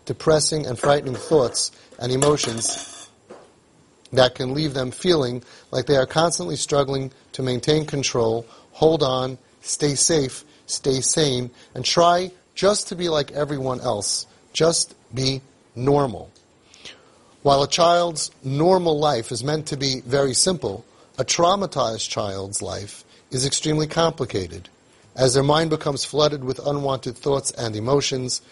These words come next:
constantly challenging the basic stability of life, such as, "Am I safe? Am I a normal person?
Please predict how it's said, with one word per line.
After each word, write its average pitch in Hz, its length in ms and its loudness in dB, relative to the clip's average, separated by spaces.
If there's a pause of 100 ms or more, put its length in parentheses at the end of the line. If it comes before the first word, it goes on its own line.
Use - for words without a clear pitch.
(260)
constantly 147 760 -2 (240)
challenging 139 800 0 (640)
the 147 100 2
basic 165 480 2
stability 139 640 -2 (160)
of 123 220 2
life, 131 420 0
such - 380 0
as, 98 420 -6 (320)
"Am 135 140 0
I 123 100 2
safe? 147 500 0 (440)
Am 135 160 2
I 135 120 2
a 143 40 -2
normal 143 260 0
person? 143 540 -4